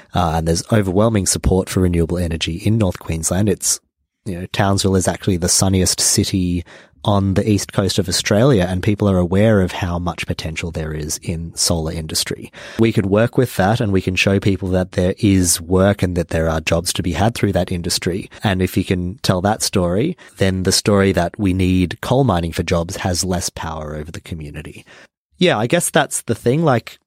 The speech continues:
firstly, d-, you know, you can't just paint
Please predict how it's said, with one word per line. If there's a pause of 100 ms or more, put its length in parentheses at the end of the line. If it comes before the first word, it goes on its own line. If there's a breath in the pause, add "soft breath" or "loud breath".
(160)
firstly,
d-,
you
know,
you
can't (220)
just
paint